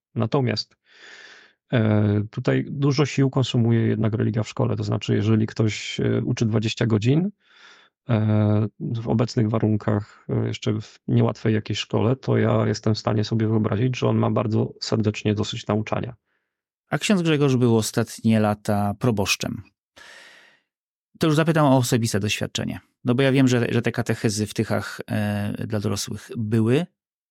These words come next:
Speaker 2: I jak to zadziałało?
Speaker 1: No, z-, zwyczajnie. Ja, ja zaprosiłem i ludzie przyszli.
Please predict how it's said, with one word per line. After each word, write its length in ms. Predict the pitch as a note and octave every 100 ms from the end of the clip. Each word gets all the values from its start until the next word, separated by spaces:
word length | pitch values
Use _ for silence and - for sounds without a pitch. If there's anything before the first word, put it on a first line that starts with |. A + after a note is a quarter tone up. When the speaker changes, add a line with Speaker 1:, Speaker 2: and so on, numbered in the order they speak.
| _ _ _ _ _ _ -
Speaker 2:
I 160 | C3+ - _ _ D3
jak 160 | C#3
to 100 | -
zadziałało? 480 | G2+ G2 F#2+ F#2 G2 - _ _ _ _ _ _ _ _ _ _ _
Speaker 1:
No, 300 | C#3 B2 A#2+
z-, 180 | A#2+ C3
zwyczajnie. 460 | C3 D3+ F3 A#2+ G#2
Ja, 140 | A2 A#2+
ja 160 | B2 B2
zaprosiłem 1000 | B2+ A2 B2 - G#2+ G#2+ B2 C#3 C#3 C#3+
i 320 | C#3 C3 B2
ludzie 300 | B2+ B2 A#2
przyszli. 500 | G#2+ A#2 - G#2 B2+